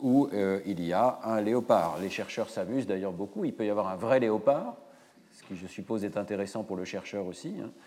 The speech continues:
Euh, il peut y avoir un faux léopard, un modèle de léopard, une maquette de léopard, il peut y avoir le cri du léopard joué par le chercheur lui-même,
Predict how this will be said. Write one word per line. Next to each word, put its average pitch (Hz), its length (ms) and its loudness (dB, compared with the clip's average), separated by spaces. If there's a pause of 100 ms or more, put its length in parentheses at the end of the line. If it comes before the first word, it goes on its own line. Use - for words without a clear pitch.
(280)
Euh, 104 240 2 (220)
il 123 100 0
peut 123 160 4
y 120 60 8
avoir 120 400 6
un 107 100 0
faux 185 240 0
léopard, 135 540 6
un 98 80 4
modèle 135 520 6
de 101 80 0
léopard, 101 360 2
une 98 100 -2
maquette 120 340 0
de 107 80 -2
léopard, 101 520 -2 (180)
il 107 80 -6
peut 120 120 0
y - 20 2
avoir 120 160 4
le 110 100 2
cri 151 460 2 (160)
du 113 100 -2
léopard 113 580 2
joué 135 460 4 (300)
par 120 360 10
le 101 80 0
chercheur 101 380 -2
lui-même, 107 440 0